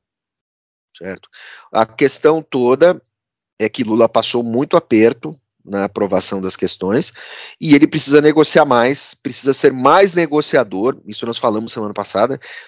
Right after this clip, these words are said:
precisa ser mais negociador, aparecer mais, ficar menos primeiro-ministro, menos presidente, mais primeiro-ministro, certo? Eh, eh, junto ao legislativo,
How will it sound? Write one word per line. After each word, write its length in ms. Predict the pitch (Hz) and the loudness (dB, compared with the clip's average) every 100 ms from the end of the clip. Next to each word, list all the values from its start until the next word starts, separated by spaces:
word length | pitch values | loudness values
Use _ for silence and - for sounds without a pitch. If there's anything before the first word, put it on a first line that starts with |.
| _ | _
precisa 220 | - 120 | -6 -2
ser 200 | 117 123 | 0 -2
mais 300 | 107 113 156 | -2 2 2
negociador, 500 | 165 139 139 113 131 - - - | 2 -2 -2 -2 -2 -4 -12 -16
aparecer 640 | - - - 135 139 - 160 | -6 0 4 4 4 2 0
mais, 400 | 143 156 165 - - _ | 2 2 0 -4 -12 _
ficar 360 | 135 - 156 - | -10 0 0 0
menos 720 | 139 147 160 196 233 208 190 196 _ - - | -8 2 4 6 6 2 -2 -8 _ -10 -6
primeiro-ministro, 1300 | 156 139 139 139 131 123 107 101 107 - - 180 269 _ _ _ _ _ | -6 0 2 2 0 -6 -6 -6 -6 -6 -8 -8 -10 _ _ _ _ _
menos 300 | 113 160 180 | 0 0 2
presidente, 640 | - 151 131 107 156 - | 0 0 0 0 0 -2
mais 260 | 135 151 - | 0 0 0
primeiro-ministro, 920 | 151 135 135 120 104 104 139 - 190 - _ _ | -4 -2 -2 -2 -6 -6 -6 -6 -12 -14 _ _
certo? 460 | - 104 123 - _ _ - - - - | -4 0 0 -2 _ _ -20 -20 -20 -6
Eh, 220 | 107 110 110 | 0 2 2
eh, 720 | 113 107 104 104 101 98 95 _ _ - | 2 4 6 4 4 2 -2 _ _ -8
junto 260 | 127 156 175 | -4 0 2
ao 60 | |
legislativo, 640 | 175 185 233 - 170 120 | 2 4 2 2 0 0